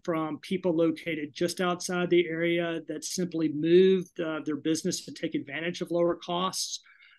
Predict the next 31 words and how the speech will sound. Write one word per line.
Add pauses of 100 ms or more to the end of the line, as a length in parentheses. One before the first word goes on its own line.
(140)
Uh,
so
basically,
it
was
almost,
again,
a
zero-sum
game
where
maybe
you're
moving
across
a
county,
you're
changing
a
zip
code, (400)
you're
not
creating
additional
economic
activity
within
the
state.